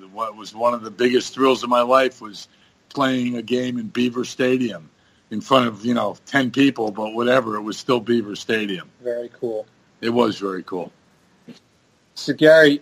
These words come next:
Speaker 2: uh, if you can remember this far back, you know, <laughs> what was the, what was the sentiment around, you know, the, the team around that time? I mean, were, was it a tight-knit group? Were there,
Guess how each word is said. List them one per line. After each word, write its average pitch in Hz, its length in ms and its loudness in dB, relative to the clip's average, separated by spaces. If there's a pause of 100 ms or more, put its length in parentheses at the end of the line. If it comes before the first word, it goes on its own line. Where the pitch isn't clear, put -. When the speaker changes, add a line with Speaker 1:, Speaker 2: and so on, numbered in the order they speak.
(120)
Speaker 2:
uh, 135 440 0 (540)
if 156 240 -8
you 160 140 -2
can 143 460 0
remember 143 500 0
this 127 140 -8
far 117 320 -2
back, 117 400 -6 (260)
you 135 140 -4
know, 127 240 0
<laughs> - 0 -
what 160 300 2
was 160 340 0
the, 147 520 -4 (580)
what 170 140 0
was 226 140 -6
the 202 80 -2
sentiment 147 600 -6
around, 127 680 -6
you 139 80 -12
know, 123 260 -6
the, 120 440 -10
the 135 100 -4
team 127 760 -4
around 123 280 2
that 120 100 2
time? 117 340 0
I 117 40 -6
mean, 123 200 -4
were, 139 480 4
was 143 200 -6
it 131 60 -2
a - 20 -6
tight-knit 175 720 -4
group? 170 440 -2
Were 127 220 -4
there, 127 400 -4